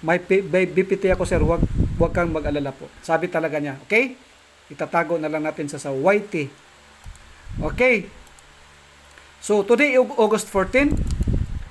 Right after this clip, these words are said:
So, tingnan nyo, guys, oh. Wow! Ang galing talaga ng data, guys, no? Sinabi ko talaga yan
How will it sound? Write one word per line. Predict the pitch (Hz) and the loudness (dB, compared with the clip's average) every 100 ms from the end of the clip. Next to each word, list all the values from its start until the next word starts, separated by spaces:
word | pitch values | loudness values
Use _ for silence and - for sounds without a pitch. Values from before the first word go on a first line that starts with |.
| - - - - - - - - - - - | -18 -20 -20 -20 -20 -20 -20 -20 -20 -20 -16
So, | - 220 226 226 214 - - - _ - - | 0 6 6 6 4 -4 -20 -20 _ -20 -6
tingnan | 190 196 | 0 2
nyo, | 185 | 2
guys, | 175 165 208 | 2 0 2
oh. | 277 - - - - - - - - - - - - | 0 -2 -16 -20 -20 -20 -20 -20 -20 -20 -20 -20 -6
Wow! | 147 226 214 143 - - - - - - - - - - - - - | 0 2 2 -2 -10 -20 -20 -20 -20 -20 -20 -20 -20 -20 -20 -20 -12
Ang | 156 156 | -6 -2
galing | 165 170 | -2 0
talaga | 175 165 165 | 0 0 0
ng | 160 156 | 0 -2
data, | 160 151 156 | -4 -2 -2
guys, | 151 147 | -2 -2
no? | 220 285 - - - - | -2 -4 -8 -20 -20 -16
Sinabi | - 170 180 180 | -4 2 2 2
ko | 190 185 | 0 0
talaga | 175 175 180 | 2 2 2
yan | 180 | 0